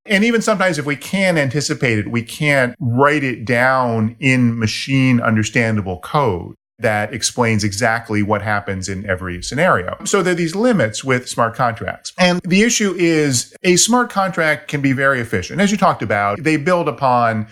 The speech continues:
other kinds of automated and machine-based contracts.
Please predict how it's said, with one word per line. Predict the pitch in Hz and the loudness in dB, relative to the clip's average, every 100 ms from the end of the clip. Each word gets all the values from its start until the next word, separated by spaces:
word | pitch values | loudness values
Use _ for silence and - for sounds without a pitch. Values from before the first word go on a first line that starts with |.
| - | 0
other | 139 135 127 | 2 0 -4
kinds | 127 113 110 107 104 - | -2 0 0 0 -2 -2
of | 107 101 98 95 - | 0 0 0 -2 -2
automated | 110 104 104 101 95 | 0 0 -2 -2 -4
and | 92 | -8
machine-based | 92 - 98 92 90 87 | -6 -4 -2 0 -2 -4
contracts. | - 107 95 92 - | -2 -2 -2 -8 -12